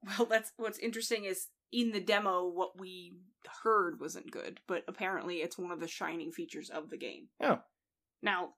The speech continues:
Speaker 1: we didn't play any bosses, we didn't do anything.
Speaker 2: Right, right.
Speaker 1: But, like, looking over the reviews, I kinda think that you should play it. Like, I G N gave it a ninety-three and said it was an ambitious game that achieved nearly everything it set out to do that few games put, you know, come close to doing, and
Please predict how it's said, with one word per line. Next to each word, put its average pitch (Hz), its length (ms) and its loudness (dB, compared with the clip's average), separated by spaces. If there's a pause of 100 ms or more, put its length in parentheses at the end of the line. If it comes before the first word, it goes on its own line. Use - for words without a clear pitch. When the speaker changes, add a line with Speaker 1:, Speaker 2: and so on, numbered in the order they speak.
(120)
Speaker 1:
we 233 120 6
didn't 202 280 4
play 165 180 4
any 160 140 -2
bosses, 247 600 10
we 208 120 -2
didn't 185 220 -2
do 175 360 2
anything. 226 500 4
Speaker 2:
Right, 120 300 4
right. 117 260 0 (100)
Speaker 1:
But, 226 140 10
like, 214 180 10
looking 302 380 6
over 277 160 10
the 233 80 10
reviews, 214 600 10
I 247 160 8
kinda 247 400 6
think 240 240 4
that 190 100 2
you 202 160 -2
should 175 160 -4
play 190 260 0
it. - 160 -8 (600)
Like, 202 180 6
I 285 200 12
G 277 140 6
N 277 160 6
gave 240 180 10
it 208 80 6
a 190 40 8
ninety-three 202 560 4
and 185 100 0
said 208 160 4
it 165 80 2
was 196 140 4
an 185 80 2
ambitious 190 580 2
game 190 340 4
that 175 120 4
achieved 175 420 0
nearly 202 460 4
everything 185 380 4
it - 100 0
set 180 200 2
out 175 180 4
to 190 80 -2
do 175 280 4
that 180 140 0
few 185 220 -4
games 170 380 2
put, - 280 -4 (160)
you 170 100 -4
know, 151 120 -4
come 190 220 -4
close 185 240 -2
to 180 60 -6
doing, 175 320 0
and 175 220 -2